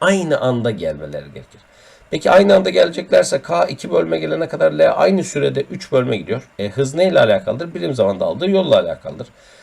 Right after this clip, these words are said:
Dolayısıyla ben K'nın hızına iki bölme gittiği için iki V dersem L'nin hızına aynı sürede üç bölme gittiği için ne diyebilirim? Üç V diyebilirim.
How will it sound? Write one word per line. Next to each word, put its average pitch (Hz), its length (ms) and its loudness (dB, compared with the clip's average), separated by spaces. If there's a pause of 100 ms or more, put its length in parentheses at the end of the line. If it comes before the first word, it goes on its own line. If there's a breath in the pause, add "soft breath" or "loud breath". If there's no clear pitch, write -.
(160 soft breath)
Dolayısıyla 160 480 2
ben 165 240 4
K'nın 156 460 2
hızına 156 440 -2
iki 139 280 -8
bölme 151 240 2
gittiği 135 240 -10
için - 240 -10
iki 156 240 -8
V 147 220 4
dersem 95 380 -2 (400 soft breath)
L'nin 131 520 4
hızına 139 440 -2
aynı 190 300 4
sürede 120 320 -4
üç - 320 -12
bölme 107 240 -2
gittiği 95 220 -10
için 101 240 -8
ne 147 140 0
diyebilirim? 180 460 -8
Üç - 280 -8
V 92 240 0
diyebilirim. 101 340 -6